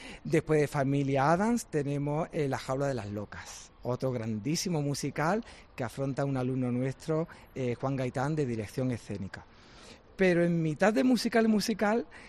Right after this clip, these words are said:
vamos a hacer un gran festival a nivel nacional organizado por nuestro centro, donde Málaga podrá disfrutar en una semana de actividad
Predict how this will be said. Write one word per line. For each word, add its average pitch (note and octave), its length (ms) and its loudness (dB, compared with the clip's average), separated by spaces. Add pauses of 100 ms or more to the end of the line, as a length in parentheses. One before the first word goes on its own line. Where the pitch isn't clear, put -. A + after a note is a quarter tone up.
(140)
vamos E3+ 360 2
a F3 40 2
hacer E3+ 420 2
un D3+ 240 2
gran F3 280 4
festival E3+ 580 -2 (100)
a D3 100 -2
nivel C#3 360 0
nacional D3+ 760 0
organizado C3 680 -2
por C3+ 160 -6
nuestro A2+ 240 -6
centro, B2 520 -2 (320)
donde C3 420 -2
Málaga E3 640 2
podrá C#3+ 320 0
disfrutar D#3+ 720 -2 (340)
en D3+ 180 -2
una F3 180 0
semana D#3+ 480 -2
de C#3+ 80 -2
actividad B2+ 600 -6